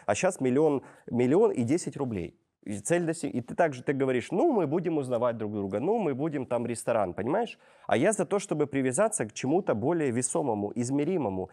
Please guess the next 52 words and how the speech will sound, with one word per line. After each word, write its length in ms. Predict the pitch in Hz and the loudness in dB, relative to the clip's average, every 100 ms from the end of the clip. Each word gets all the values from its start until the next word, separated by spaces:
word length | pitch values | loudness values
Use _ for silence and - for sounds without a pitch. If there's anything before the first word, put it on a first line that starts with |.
| - 120 | -8 -6
и 80 | |
то, 160 | 123 208 | 0 0
что 160 | 208 151 | 0 0
невозможно 580 | 143 143 160 170 135 | 2 0 0 0 0
оспорить. 540 | 135 - 156 90 - _ _ - | -2 0 -2 -2 -4 _ _ -2
Понимаешь? 340 | 139 220 - - - _ | 2 2 0 -12 -20 _
Вот 160 | 117 135 | -2 2
мы 140 | 160 | 0
с-, 120 | - | 0
будут, 360 | 139 151 147 - | 0 2 0 -4
наверное, 560 | 98 127 160 156 127 | 2 4 6 6 4
будут 180 | 113 117 | 2 0
следующие 400 | - 131 123 147 | 2 0 0 0
выпуски, 420 | 185 247 160 - | 0 0 -4 -2
и 40 | 117 | -2
ты 120 | 151 | -2
скажешь: 280 | - 139 139 | 0 0 4
«Вот 220 | 262 320 | 2 4
мужчина 400 | 226 170 269 233 | 2 2 2 4
меня 160 | 185 165 | 4 4
позвал 320 | 135 139 185 | 2 2 0
в 80 | 151 | 0
ресторан, 520 | 131 120 101 95 95 - | -2 0 0 0 -4 0
и 80 | 175 | 2
вот 260 | 175 262 214 | 4 4 2
мы, 240 | 175 170 - | 2 0 0
он 100 | 165 | 2
мне 120 | 156 151 | 4 2
понравился, 380 | 165 254 247 | 4 2 2
мы 120 | 151 131 | -2 0
классно 280 | 165 - | -2 -2
проводили 380 | 147 143 135 135 | -2 -2 -2 -2
время». 380 | 104 104 92 98 | 0 -2 -2 0
Зрители 340 | 139 220 170 | 0 0 0
скажут: 260 | 156 127 104 | 0 0 0
«И 140 | 160 | -2
чё?» 300 | - 113 117 - - _ _ _ _ - | -2 -4 -6 -10 -20 _ _ _ _ -2
Это 180 | 113 131 | 2 4
ничего 300 | 123 165 143 | 2 2 2
не, 100 | 120 | 2
ну, 160 | 127 | 0
скажем, 320 | 113 113 98 | 0 -2 0
мелочь 300 | 107 151 139 | 2 2 0
какая-то, 440 | - - 104 95 101 | -8 -6 -4 -2 -4
и 40 | |
что, 260 | - 113 110 | -2 -2 0
ну, 260 | 101 95 | 0 -2
ну, 240 | 101 113 107 | 0 0 0
и 120 | 101 95 - - | -2 -6 -14 -4
он 220 | 135 170 | 2 4
мне 140 | 160 147 | 4 2
интересен. 580 | 127 131 214 - 120 | 0 0 0 0 -4